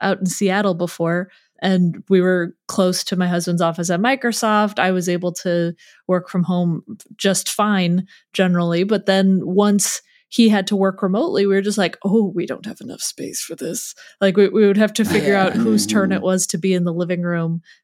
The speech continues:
Speaker 1: constantly throughout the day because we had to take meetings. And then we moved out to Chicago, and it's closer to family. We're able to have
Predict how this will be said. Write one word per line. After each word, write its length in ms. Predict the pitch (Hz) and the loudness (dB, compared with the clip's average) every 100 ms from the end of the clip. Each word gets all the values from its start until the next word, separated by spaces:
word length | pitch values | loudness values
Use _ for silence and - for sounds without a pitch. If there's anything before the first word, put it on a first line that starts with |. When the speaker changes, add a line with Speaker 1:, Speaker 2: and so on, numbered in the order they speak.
| - | -8
Speaker 1:
constantly 560 | - 185 170 180 170 | -2 -2 -2 -4 -2
throughout 340 | 175 190 170 165 | -2 0 -2 -2
the 60 | |
day 220 | 170 170 165 | -2 0 0
because 420 | 170 - 165 160 | -4 -4 -4 -2
we 80 | 165 | -4
had 160 | 170 | -4
to 60 | 165 | -6
take 260 | - 165 180 | -6 -4 0
meetings. 520 | 202 185 160 160 - - - _ - | 0 2 0 -2 -6 -18 -20 _ 0
And 160 | 196 | 4
then 380 | 202 196 190 180 _ _ _ - | 4 6 4 2 _ _ _ -4
we 360 | 196 196 180 - - | 0 2 0 -6 0
moved 300 | 208 208 208 | 2 4 4
out 160 | 202 | 2
to 80 | 196 | 0
Chicago, 560 | 180 - 240 233 202 196 | -4 -2 0 2 2 0
and 160 | - 190 | 2 0
it's 160 | 180 | 0
closer 400 | - 214 220 254 | -2 -2 0 0
to 80 | 233 | -2
family. 580 | 226 196 190 185 196 208 _ _ | -2 -2 0 0 -2 -4 _ _
We're 200 | 202 208 | 2 4
able 220 | 214 214 | 2 2
to 140 | 220 226 | 0 -2
have 440 | 196 202 196 180 | 0 0 0 -4